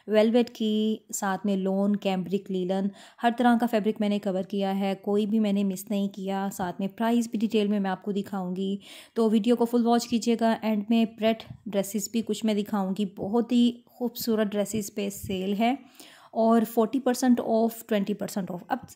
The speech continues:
सबसे पहले मैं डिस्कस आपके साथ ये करना चाहूँगी कि ट्वेंटी परसेंट किन ड्रेसेस पे है और फ़ोर्टी परसेंट किन ड्रेसेस पे है। फ़ोर्टी परसेंट ऑफ उन ड्रेसेस पे आपको मिल रही है जो कि लॉन के हैं और समर सीज़न में आप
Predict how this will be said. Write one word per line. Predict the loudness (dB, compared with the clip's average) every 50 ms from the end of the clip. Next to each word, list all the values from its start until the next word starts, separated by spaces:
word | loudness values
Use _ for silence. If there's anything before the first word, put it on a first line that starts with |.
| _ -10
सबसे | -8 -6 -4 -2 -2
पहले | 0 2 2 4 4
मैं | 4 2
डिस्कस | 2 -2 -4 -6 -6 -4 -2 -2
आपके | -4 -4 -4 -6
साथ | -6 -4 -4 -4 -4 -4
ये | -6 -6
करना | -4 -2 -2 -2 -2
चाहूँगी | -2 -2 -4 -4 -4 -4 -4
कि | -4 -4
ट्वेंटी | -2 -2 -4 -4 -4 -4 -4
परसेंट | -4 -4 -4 -2 -2 -4 -2
किन | 0 2 4 6 6 4 4
ड्रेसेस | 0 -4 -4 -4 -4 -8 -8
पे | -8 -8 -6
है | -4 -4 -4
और | -4
फ़ोर्टी | -4 -4 -6 -6 -6 -8
परसेंट | -8 -8 -8 -8 -8 -10 -10 -8
किन | -6 -6 -6
ड्रेसेस | -6 -6 -8 -8 -10 -10 -12
पे | -10 -10
है। | -12 -12 -12 _ _ _ _ _ _ -20 -20 -20 _ _ -2
फ़ोर्टी | 0 2 2 2 2
परसेंट | 2 2 0 2 2 4 2 2 2
ऑफ | 2 0 0 0 -2 -4 -4 2
उन | 6 6 6 6
ड्रेसेस | 4 0 -2 -4 -6 -6
पे | -4 -4
आपको | -4 -4 -4 -4 -2
मिल | -2 -2 -4
रही | -4 -4 -6 -4
है | -2 -2 -2 -2 -2
जो | -4 -6 -8
कि | -4 -2 -2
लॉन | 0 0 -2 -2 -4 -4 -4
के | -2 0
हैं | 0 2 2 0 0 0 -2
और | -2 -4 -2 0 0 0 0 -2 -4 -10 _ _ _ _ _ -14
समर | -10 -6 -4 -2 -2
सीज़न | -2 -2 -2 -2 0 0
में | 2 0 0 0
आप | -2 -2 -4 -4 -4